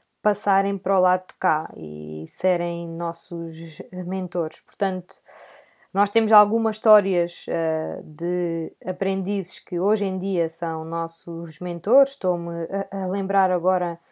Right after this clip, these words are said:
da história do Nuno e da história do Diogo. O Nuno era um miúdo, e é, é um típico miúdo do bairro do Cerco, família destruturada, já toda a gente tinha desistido dele, até ele próprio. A Alice,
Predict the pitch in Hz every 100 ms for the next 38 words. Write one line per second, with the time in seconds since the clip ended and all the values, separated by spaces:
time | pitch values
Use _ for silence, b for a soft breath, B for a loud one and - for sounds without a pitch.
0 | B B _ - 185 196 185 185 175 190
1 | 196 175 170 170 185 175 170 175 175 170
2 | 170 170 165 165 190 196 214 196 220 190
3 | 190 202 180 160 160 165 170 190 170 151
4 | - 175 196 254 _ b b b b -
5 | 160 - 226 226 220 226 226 185 220 214
6 | 220 214 - - b b b 180 202 196
7 | - 254 254 247 247 233 - 156 170 214
8 | 220 220 214 214 214 - - 208 - 202
9 | 202 220 233 226 226 233 190 185 - 208
10 | 214 220 202 - 196 196 - - 196 160
11 | 160 202 208 208 185 180 190 196 _ 196
12 | 214 214 208 226 220 220 B B B -
13 | 196 202 220 220 - - -